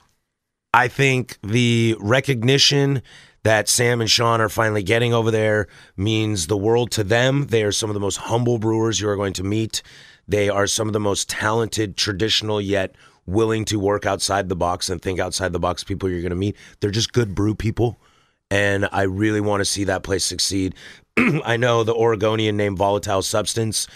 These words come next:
their, you know, I P A of the, or their beer of the year. I disagree with that as the beer of the year, but I'm still choosing a Von Ebert beer. S-, when we'll get to that, I'm sure, in a minute.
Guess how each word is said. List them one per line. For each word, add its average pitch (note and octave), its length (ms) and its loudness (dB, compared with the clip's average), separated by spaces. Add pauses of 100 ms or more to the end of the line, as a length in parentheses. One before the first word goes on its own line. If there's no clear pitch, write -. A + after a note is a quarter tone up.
(300)
their, G#2 540 2
you G#2 140 0
know, F#2 240 0
I G2+ 180 0
P G#2 260 -2
A G2+ 80 2
of F#2+ 100 -2
the, G2+ 160 -4
or G#2 180 0
their F#2+ 160 0
beer G#2+ 400 0
of A#2+ 200 -4
the B2 80 0
year. B2+ 360 0 (340)
I G#2 260 4
disagree G#2 720 0
with A2+ 200 -2
that A#2 240 2
as A2+ 180 -4
the A2+ 80 0
beer A2+ 240 -2
of G#2 80 -4
the A2+ 100 -2
year, A2+ 180 0
but G#2 200 -2
I'm G2+ 120 -2
still G#2+ 220 -4
choosing G#2 320 -4
a F#2+ 40 -4
Von G2 240 -4
Ebert F2+ 280 -4
beer. C#2 280 -10 (340)
S-, - 160 -8
when G#2+ 200 -2
we'll B2 120 2
get A#2 160 0
to G#2+ 100 -4
that, G#2 180 2
I'm F2+ 140 -2
sure, F#2 340 0
in F#2+ 180 -6
a F2+ 60 -2
minute. F#2 280 0